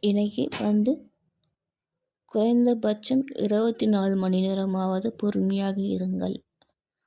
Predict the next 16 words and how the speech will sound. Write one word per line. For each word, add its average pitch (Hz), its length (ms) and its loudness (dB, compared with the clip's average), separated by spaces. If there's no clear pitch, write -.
டாபிக்ல 190 640 -2
இந்த 190 260 -6
வீடியோ 190 320 -2
பேச 185 260 -12
போறேன். 180 420 -14
ஒரு 214 140 0
லிட்டில் 202 380 0
ஸ்டோரி, 214 300 -2
ரொம்ப 190 400 0
லாங்கா 202 380 2
போகாது, 190 720 -8
ஷார்ட் 202 420 -8
அண்ட் 214 220 -2
ஸ்வீட்டா, 202 340 -4
கொஞ்சம் 247 480 2
லென்த்தா, 196 580 -2